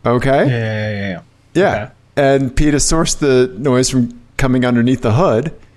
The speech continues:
Speaker 2: Mm-hmm.
Speaker 1: and he pulled out the, uh, radiator fan, and it turned out that the Subaru emblem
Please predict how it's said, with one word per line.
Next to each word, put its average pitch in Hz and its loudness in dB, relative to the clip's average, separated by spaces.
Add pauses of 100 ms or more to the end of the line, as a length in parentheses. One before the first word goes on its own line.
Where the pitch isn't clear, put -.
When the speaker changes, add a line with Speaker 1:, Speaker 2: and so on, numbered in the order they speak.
(100)
Speaker 2:
Mm-hmm. 135 2
Speaker 1:
and 131 0
he 127 2
pulled 160 2
out 143 0 (100)
the, 131 0
uh, 117 2 (200)
radiator 147 2
fan, 123 -2 (720)
and 131 0
it 131 -4
turned 170 0
out 170 0
that 135 -10
the 135 0
Subaru 196 2
emblem 127 0